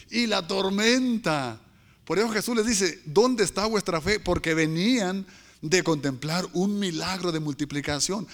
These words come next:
Así somos nosotros. Escuche bien, después de una bendición, de algo que usted se gozó, viene la prueba. Por eso mucha gente con el cristianismo no avanza, porque dice: "Pues yo pensé que todo era lindo y que yo tenía que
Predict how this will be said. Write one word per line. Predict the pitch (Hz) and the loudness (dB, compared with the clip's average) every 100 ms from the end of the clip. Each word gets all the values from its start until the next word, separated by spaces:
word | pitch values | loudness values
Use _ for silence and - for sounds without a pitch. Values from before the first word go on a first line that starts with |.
| - - | -6 2
Así | 143 190 | 4 4
somos | 202 202 214 | 4 2 0
nosotros. | 190 196 196 160 - - | 0 0 0 -2 -6 -8
Escuche | 139 180 175 220 | -6 -4 -2 2
bien, | 208 151 - - - | 2 2 -2 -16 -4
después | 139 - 180 | -4 -2 -2
de | 214 | -2
una | 220 | -2
bendición, | 214 196 175 - 185 185 | -2 -2 -2 -2 -2 -2
de | 147 | -2
algo | 156 208 190 - - - | -2 -2 -4 -8 -16 -6
que | 151 | -4
usted | - 190 | -2 0
se | 202 | 0
gozó, | 175 147 202 233 151 | -2 -2 -2 -4 -8
viene | 139 190 226 254 262 262 | -8 -6 -2 0 2 2
la | 226 190 | 2 0
prueba. | 220 214 254 277 233 151 - - _ | -4 -2 0 0 0 -4 -10 -20 _
Por | 160 | 0
eso | 208 233 | 0 0
mucha | 247 240 | 0 0
gente | 233 226 233 | 0 -2 -2
con | 208 175 | -2 -2
el | 165 | -2
cristianismo | 175 175 175 220 202 | -2 -2 -2 0 -2
no | 190 | -2
avanza, | 214 208 208 190 | 0 2 0 -2
porque | 170 165 | -4 -2
dice: | 185 208 - - - | -2 -4 -10 -18 -10
"Pues | 233 233 | -6 -4
yo | |
pensé | 262 247 240 | -2 -4 -4
que | 247 | -4
todo | 240 240 | -4 -4
era | 240 | -4
lindo | 196 196 269 254 214 | -4 -4 -6 -6 -8
y | |
que | 175 202 - - - - | -6 -8 -10 -20 -16 -10
yo | 185 | -6
tenía | 196 202 | -4 -4
que | 202 196 | -2 -4